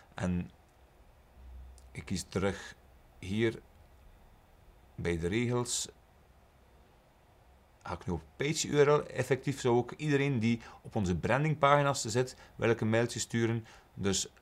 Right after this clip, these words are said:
ga ik dit ook toevoegen. Krijg ik terug een mail van allemaal geïnteresseerde bezoekers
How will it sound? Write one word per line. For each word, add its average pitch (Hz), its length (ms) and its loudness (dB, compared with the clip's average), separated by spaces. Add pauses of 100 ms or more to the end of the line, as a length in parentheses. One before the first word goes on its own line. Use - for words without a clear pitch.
(100)
ga 87 220 0
ik 85 120 0
dit 85 320 -6
ook 127 220 -4
toevoegen. 117 640 -2 (460)
Krijg 92 240 0
ik 92 120 -4
terug - 340 -6
een 87 160 -2
mail 95 380 2 (240)
van 95 240 -6
allemaal 104 300 2
geïnteresseerde 92 880 -2 (360)
bezoekers 95 720 -4